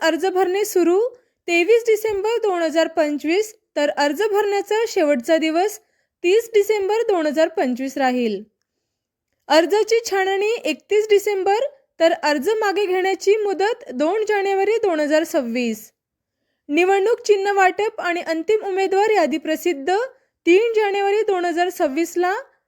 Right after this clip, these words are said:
आणि मतदान पंधरा जानेवारी दोन हजार सव्वीस सकाळी साडेसात ते सायंकाळी साडेपाच वाजेपर्यंत.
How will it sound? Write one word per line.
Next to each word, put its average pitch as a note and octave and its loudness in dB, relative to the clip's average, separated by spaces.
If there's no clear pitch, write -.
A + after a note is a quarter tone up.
आणि D4+ 0
मतदान E4+ 0
पंधरा D#4+ 0
जानेवारी G4+ 0
दोन F4+ 0
हजार D#4+ 2
सव्वीस D#4+ -2
सकाळी F#4 4
साडेसात F4 -2
ते A4 -4
सायंकाळी D#4+ -2
साडेपाच D#4+ -2
वाजेपर्यंत. G4 0